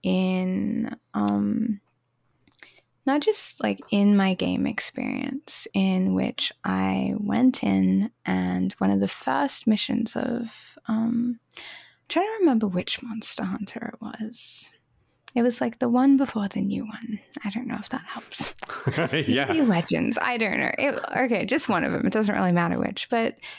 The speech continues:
Speaker 1: there was a very early mission in which you, you know, it's been established that you are, um, with, like, this group of people who have landed on a new world or whatever. It's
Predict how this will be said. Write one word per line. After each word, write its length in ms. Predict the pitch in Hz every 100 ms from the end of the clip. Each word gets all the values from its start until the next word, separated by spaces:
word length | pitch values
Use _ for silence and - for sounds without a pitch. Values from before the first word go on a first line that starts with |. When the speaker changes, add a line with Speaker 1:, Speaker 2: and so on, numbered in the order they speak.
| -
Speaker 1:
there 100 | 302
was 120 | 339 311
a 60 |
very 300 | 262 262 277
early 320 | - 208 226
mission 380 | 214 185 - 202
in 160 | 190 180
which 360 | 185 - - -
you, 340 | 202 202 202 _ _ _ _ _ -
you 140 | 233
know, 120 | 202
it's 240 | 185 202 -
been 160 | 254
established 760 | 285 - - - 190 - 226 -
that 280 | 208 196 -
you 560 | 190 196 208 220 233 240 -
are, 560 | 180 180 185 190 190 190 - - _ _ _ _ _ -
um, 720 | 90 90 90 90 190 - - _ _ - -
with, 260 | 190 220 226 -
like, 220 | 240 220 -
this 160 | 214
group 340 | - 247 262 262
of 140 | 285
people 400 | - 214 208 202 190
who 160 | 185
have 220 | 180 180 190
landed 720 | 190 214 220 220 220 214 185
on 180 | 170
a 60 | -
new 340 | 214 226 247
world 420 | 214 190 202 202 196
or 100 | 196
whatever. 440 | 196 196 196 -
It's 260 | - -